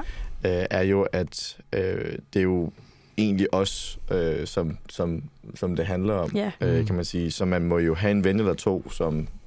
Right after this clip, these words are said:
Speaker 1: kan sige, det er jo, du siger jo selv, det er jo lidt foruroligende, at, at man ligesom via statistik kan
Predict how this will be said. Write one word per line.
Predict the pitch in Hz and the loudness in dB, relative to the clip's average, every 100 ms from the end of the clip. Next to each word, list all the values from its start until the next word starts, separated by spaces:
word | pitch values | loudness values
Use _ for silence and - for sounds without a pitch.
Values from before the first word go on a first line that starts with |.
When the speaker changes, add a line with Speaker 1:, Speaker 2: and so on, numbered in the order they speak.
| 87 | -4
Speaker 1:
kan | |
sige, | 90 82 - - - - - - - | -2 -6 -10 -20 -20 -20 -20 -6 0
det | 85 | 4
er | |
jo, | 90 98 - - - - - | 4 2 -2 -10 -20 -16 -8
du | 92 | -6
siger | - | -2
jo | 90 | -2
selv, | 85 82 | 0 0
det | - | 2
er | 85 | 2
jo | 87 | 2
lidt | 90 | 0
foruroligende, | - 87 107 107 78 80 | -2 0 0 0 0 0
at, | - 82 - - | 0 -2 -2 -4
at | - 82 | -4 -2
man | 80 | -2
ligesom | 80 80 85 80 78 | -2 -2 -2 -2 -6
via | - 104 95 | -8 -2 0
statistik | 87 82 80 - 92 | 0 -2 -2 -4 -6
kan | - 87 | -2 0